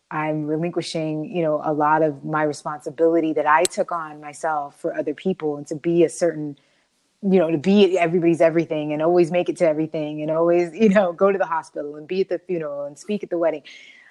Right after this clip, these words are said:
Um, right now I'm taking my time to just be, nurture myself.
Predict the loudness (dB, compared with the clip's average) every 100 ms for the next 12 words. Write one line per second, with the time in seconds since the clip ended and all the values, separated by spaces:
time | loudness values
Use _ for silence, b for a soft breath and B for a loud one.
0 | B -4 -2 -2 0 0 2 0 0 -2
1 | -6 -8 -8 -6 -6 -8 -8 -8 -8 -6
2 | -8 -8 -6 -4 -6 -8 -10 -6 -4 -4
3 | -6 -8 -6 -2 -2 -4 -6 -6 -8 -12